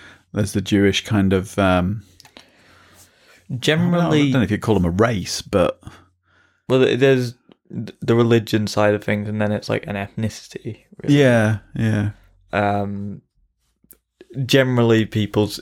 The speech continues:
Speaker 2: s-, seem to talk more in terms of the ethnicity.
Speaker 1: But imagine, I mean, that would, surely that would be the same as people assuming that if you're white, you're a Christian.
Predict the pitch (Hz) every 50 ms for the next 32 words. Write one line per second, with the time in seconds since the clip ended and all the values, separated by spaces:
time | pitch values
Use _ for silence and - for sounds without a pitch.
0 | - - - - - - - - - 104 101 101 - - - - 107 101 - -
1 | _ _ _ - 110 107 104 104 101 104 101 101 98 - 107 104 101 98 110 101
2 | - - 107 107 107 104 - _ _ - 113 101 - - 113 110 101 - - -
3 | - - - 107 107 101 - _ _ _ _ _ _ _ _ _ _ _ _ _
4 | _ _ _ _ _ _ _ _ _ _ _ _ _ _ _ _ _ _ _ _
5 | _ - - 160 160 127 131 156 170 185 180 - - 160 147 139 135 135 147 143
6 | 147 156 175 160 151 156 - - - - - - 220 - 170 156 143 131 - 113
7 | 120 110 - 123 117 110 113 110 - - 123 113 113 110 107 107 101 - - 117
8 | 107 101 - - 107 107 104 101 - - - - 104 107 107 104 104 101 101 104
9 | 104 101 - - 107 101 - - - 101 101 98 98 98 98 98 101 - - -
10 | - 104 107 107 101 - - - - - 104 - - 120 113 - - - - 80
11 | - 104 131